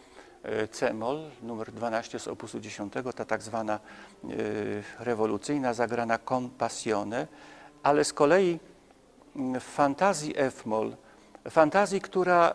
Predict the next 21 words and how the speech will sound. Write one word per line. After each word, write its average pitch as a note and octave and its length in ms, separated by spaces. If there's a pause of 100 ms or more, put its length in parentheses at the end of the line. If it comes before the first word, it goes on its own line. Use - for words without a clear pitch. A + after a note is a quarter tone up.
nie D#3 320
ma F#3 140
szczęścia A#2 600
do A#2 440 (200)
arcydzielnych A#2+ 880
wykonań, G#2 560
no A2+ 160
chyba C3+ 260
że B2+ 120
to A#2+ 100
jest A2+ 260 (440)
pianistka, A#2+ 640 (560)
mm, B2+ 600 (160)
rangi B2+ 440
Czyśniakowej. A2+ 1000 (400)
To - 80
jest D#3 180
utwór E3+ 420 (100)
tak - 260
strasznie E3 560
głęboki, C#3 880